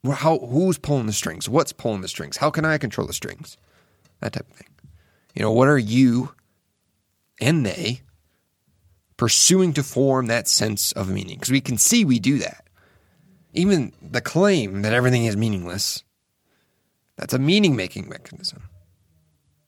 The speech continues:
You know, as I cover some of these points, I want you to ask yourself, how do you relate?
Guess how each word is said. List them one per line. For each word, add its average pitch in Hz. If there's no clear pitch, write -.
You 101
know, 104
as 113
I 123
cover 165
some 139
of 131
these 117
points, 131
I 101
want 117
you 113
to 98
ask 107
yourself, 98
how 90
do 92
you 92
relate? 101